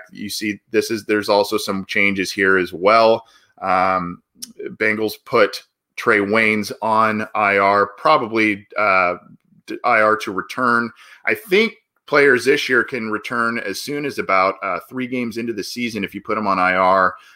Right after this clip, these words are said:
I don't know that that'll be that quick for Trey Waynes, but, you know, um,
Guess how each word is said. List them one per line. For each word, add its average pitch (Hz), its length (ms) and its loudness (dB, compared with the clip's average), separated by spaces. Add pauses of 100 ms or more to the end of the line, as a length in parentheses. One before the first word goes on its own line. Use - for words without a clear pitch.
(160)
I 113 60 -2
don't 110 260 0
know 104 140 0
that 92 80 -4
that'll 90 180 -2
be 90 220 -12
that 156 320 0
quick 104 220 -2
for 98 100 -10
Trey 98 220 -2
Waynes, 90 420 -6
but, 90 300 0
you 107 100 -12
know, 92 380 -6
um, 87 420 -6